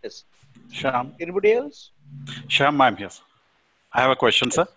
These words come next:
Speaker 1: Ah.
Speaker 2: Good evening, sir.
Speaker 1: Good evening, good evening.
Speaker 2: Sir, uh, the, is suppose under a, a development agreement
Speaker 1: Yeah.
Speaker 2: in which, oh, the builder, owner and the builders have a fifty fifty share.
Speaker 1: Ah.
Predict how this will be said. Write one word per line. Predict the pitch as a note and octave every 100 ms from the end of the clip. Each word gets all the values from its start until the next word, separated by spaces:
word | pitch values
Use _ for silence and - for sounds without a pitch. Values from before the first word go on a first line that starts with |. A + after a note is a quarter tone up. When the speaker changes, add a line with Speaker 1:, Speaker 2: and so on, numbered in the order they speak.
| _ _ _ _ - - -
Speaker 1:
Ah. | A#2+ - - - _ - - D3
Speaker 2:
Good | E3
evening, | D3+ C3
sir. | - G3+ - _ _ _ _ - -
Speaker 1:
Good | C#3+
evening, | C3+ C#3
good | C3+
evening. | C#3 C3 D3+ - _ _ _
Speaker 2:
Sir, | - - G#3+ -
uh, | F#3 D3+
the, | D#3 D#3 D#3+ -
is | D#3+ D3 -
suppose | - D#3 G3+ F#3 E3+ - - C#3+
under | D3+ D3+
a, | D3 D3 - - _ _
a | D3 D3+ B2+ C#3
development | C3 D3+ E3+ F3+ E3
agreement | C3+ A#2 C3 A#2 F#2 - _ _ _ _ _ _ _
Speaker 1:
Yeah. | C3 - -
Speaker 2:
in | D#3 D3+
which, | D#3+ F3 - D3+
oh, | D#3+ D#3 E3+ E3 D3
the | C3
builder, | C3 B2+ C#3+ D#3
owner | E3 D3 E3 F#3 F3+
and | D3+
the | C#3
builders | C#3 C#3+ D#3+ - - - _ -
have | C#3+ D3+
a |
fifty | C3+ - D#3+
fifty | D3 - C#3+
share. | - B2 F#2+ - _ _ _ - - _
Speaker 1:
Ah. | A#2+